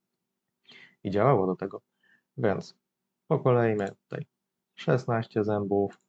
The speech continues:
trzydzieści dwa zęby, tutaj miałem już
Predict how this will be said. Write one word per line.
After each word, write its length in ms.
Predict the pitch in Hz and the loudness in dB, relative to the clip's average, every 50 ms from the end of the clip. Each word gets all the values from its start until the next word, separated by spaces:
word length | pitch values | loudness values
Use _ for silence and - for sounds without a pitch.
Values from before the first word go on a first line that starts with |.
| _ _ _ _ _ _ _ | _ _ _ _ _ _ _
trzydzieści 500 | - - 113 104 104 98 98 - - 101 | -6 -2 0 0 0 -2 -2 -6 -8 -6
dwa 220 | 92 98 104 104 | -4 -2 -2 0
zęby, 460 | 98 101 101 98 98 92 98 95 98 - _ _ _ _ _ _ _ _ _ _ _ _ _ _ _ _ _ | 0 0 -2 0 0 0 0 0 -2 -4 _ _ _ _ _ _ _ _ _ _ _ _ _ _ _ _ _
tutaj 280 | - 104 - 98 95 98 | -6 -4 -2 -2 -2 -2
miałem 320 | 104 - - - - - | -4 -6 -6 -6 -6 -6
już 280 | - - - - - | -8 -10 -10 -14 -20